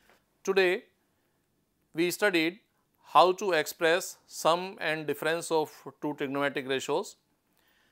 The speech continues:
Then we understood how to convert sum of two trigonometric ratios into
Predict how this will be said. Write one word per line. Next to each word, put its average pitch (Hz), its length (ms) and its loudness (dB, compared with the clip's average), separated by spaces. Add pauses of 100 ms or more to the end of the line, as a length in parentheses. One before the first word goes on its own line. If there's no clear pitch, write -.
(260)
Then 185 340 4 (440)
we 156 140 0
understood 190 520 0 (480)
how 156 180 6
to 196 140 -4
convert 185 640 2 (340)
sum 202 540 -2 (100)
of 165 240 -2
two 190 140 2
trigonometric 175 600 -2
ratios 170 460 -2
into 170 460 -8